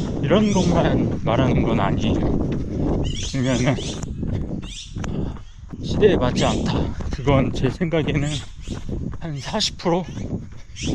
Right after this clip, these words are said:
사십 프로 정도는 마케팅이 있다고 봅니다.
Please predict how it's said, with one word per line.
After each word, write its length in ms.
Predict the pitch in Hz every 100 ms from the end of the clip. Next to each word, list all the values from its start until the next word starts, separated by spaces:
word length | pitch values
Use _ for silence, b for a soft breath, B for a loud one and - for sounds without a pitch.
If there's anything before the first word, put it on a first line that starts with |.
| - - -
사십 380 | - 208 - -
프로 200 | - 165
정도는 640 | 156 135 131 143 127 - - - - - - - - -
마케팅이 600 | 131 127 208 - 190 139
있다고 340 | 117 143 123 113
봅니다. 380 | 120 107 -